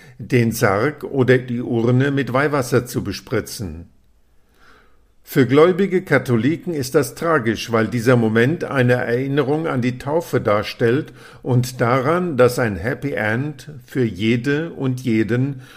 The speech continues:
schon von Anfang an feststeht, sagt Scheule. Gemeinsam mit ihren KommilitonInnen hat sich Karin Müller Gedanken gemacht, wie sich dieser Ritus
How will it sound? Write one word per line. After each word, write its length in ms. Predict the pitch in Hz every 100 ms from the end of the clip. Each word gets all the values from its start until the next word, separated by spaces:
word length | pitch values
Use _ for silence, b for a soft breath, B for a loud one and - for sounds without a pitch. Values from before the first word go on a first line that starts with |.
| B
schon 320 | - 139 123
von 200 | 127 123
Anfang 600 | 127 120 139 131 156 156
an 260 | 143 151 156
feststeht, 960 | - 165 165 - - - 95 87 - _ _ _ _
sagt 440 | 110 85 104 101 -
Scheule. 500 | 131 110 92 90 - - _ _ _ _ _ b b b b
Gemeinsam 840 | 104 101 104 117 120 139 143 170 170
mit 260 | 120 120 120
ihren 320 | 127 104 107
KommilitonInnen 1200 | 92 107 101 98 95 117 131 147 143 131 139 143 B B B
hat 180 | 123 127
sich 240 | 151 127
Karin 360 | 151 151 147 127
Müller 300 | 117 131 135
Gedanken 600 | 127 123 104 107 131 120
gemacht, 440 | 117 113 120 - - B 123
wie 140 | 123 113
sich 280 | 98 107 -
dieser 380 | 147 131 156
Ritus 680 | 117 143 - 143 147 135 -